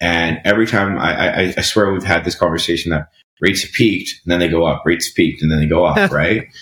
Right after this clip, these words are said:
Speaker 1: Um, you know, so, so I'm like, I, at this point, I just, you know, take the devil you know, and, and, and, uh, a, a three-year fix just seems to be the,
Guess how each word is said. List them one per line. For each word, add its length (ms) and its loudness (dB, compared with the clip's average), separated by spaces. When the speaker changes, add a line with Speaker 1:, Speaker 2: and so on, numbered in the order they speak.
Speaker 1:
Um, 580 -4
you 140 2
know, 160 2
so, 240 0
so 180 0
I'm 120 0
like, 140 0
I, 140 2
at 160 -4
this 160 0
point, 260 0
I 120 0
just, 260 -4
you 80 -2
know, 160 -4
take 200 0
the 40 -4
devil 220 0
you 100 -2
know, 280 0
and, 120 -4
and, 300 -2
and, 340 0
uh, 300 0
a, 160 0
a 60 2
three-year 360 2
fix 280 -2
just 160 0
seems 220 -2
to 80 -4
be 460 0
the, 360 0